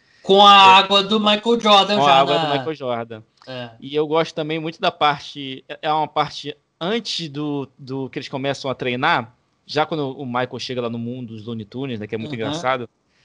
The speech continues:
Speaker 2: tem a cena do treinamento que eles começam a cuspir na quadra,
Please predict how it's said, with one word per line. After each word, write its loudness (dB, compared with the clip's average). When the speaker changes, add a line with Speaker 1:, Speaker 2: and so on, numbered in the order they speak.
Speaker 2:
tem 0
a 4
cena -2
do -2
treinamento -2
que -6
eles -6
começam 0
a 0
cuspir -4
na 0
quadra, -2